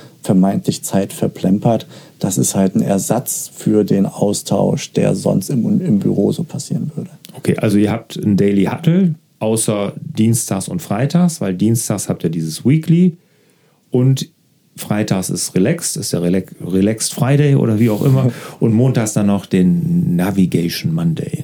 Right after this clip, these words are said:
Speaker 2: ne? Also toll. Also das, das reicht euch, um die Firma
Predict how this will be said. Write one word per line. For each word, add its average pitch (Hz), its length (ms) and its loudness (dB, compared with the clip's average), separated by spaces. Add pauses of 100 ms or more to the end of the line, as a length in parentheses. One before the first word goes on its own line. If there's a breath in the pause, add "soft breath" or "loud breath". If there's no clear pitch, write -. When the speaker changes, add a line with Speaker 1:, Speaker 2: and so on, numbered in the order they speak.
Speaker 2:
ne? 92 240 0
Also 82 420 -2 (160)
toll. 156 280 0 (400 soft breath)
Also 107 240 2
das, 123 340 -2
das 123 220 -2
reicht 139 300 0
euch, 123 260 2
um 113 160 2
die 101 100 4
Firma 101 600 -2